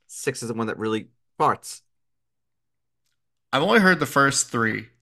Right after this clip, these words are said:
Speaker 2: I haven't <laughs> heard the rest. I didn't know that there was, like, it goes up to six.
Speaker 1: I forgot what six was. No. Seventh goes to heaven, eighth goes to hell, ninth is the one that goes to Taco Bell.
Speaker 2: <laughs>
Speaker 1: So silly. So silly.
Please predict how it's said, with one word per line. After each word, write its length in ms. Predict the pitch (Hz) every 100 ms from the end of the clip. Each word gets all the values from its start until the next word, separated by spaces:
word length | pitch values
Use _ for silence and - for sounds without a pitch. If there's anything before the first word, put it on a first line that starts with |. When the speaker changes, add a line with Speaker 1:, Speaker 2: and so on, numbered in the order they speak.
| -
Speaker 2:
I 80 | 117
haven't 220 | 147 185
<laughs> 20 | -
heard 240 | - 151
the 180 | 139 127
rest. 300 | 131 131 - -
I 60 |
didn't 160 | 143 160
know 100 | 165
that 180 | 156 139
there 120 | 139
was, 280 | 139 123 -
like, 300 | 123 120 - - - -
it 100 | 120
goes 200 | 135 127
up 140 | 123 -
to 80 |
six. 480 | 135 117 107 - - _
Speaker 1:
I 140 | - -
forgot 240 | 120 139
what 100 | -
six 400 | - - 113 -
was. 320 | 92 85 -
No. 280 | 113 95 - _ _ _ _ _ _ -
Seventh 340 | - 139 139
goes 160 | 147 131
to 80 | 123
heaven, 320 | 127 113 110
eighth 200 | 117 117
goes 200 | 117 110
to 80 | 101
hell, 240 | 113 110
ninth 280 | 101 104 101
is 100 | 98
the 40 | 104
one 140 | 101
that 80 | 101
goes 140 | 92
to 40 | 90
Taco 280 | 92 92 87
Bell. 240 | 64 - _ _ _ _ _ _ _ _ _ _ _ _ _ _ -
Speaker 2:
<laughs> 80 | - 932 - _ - 233 - 226 _ _ - - - _ _
Speaker 1:
So 260 | - - 151
silly. 560 | 139 - 113 92 87 _ _ _ -
So 400 | - - 156 143
silly. 460 | - 90 62 -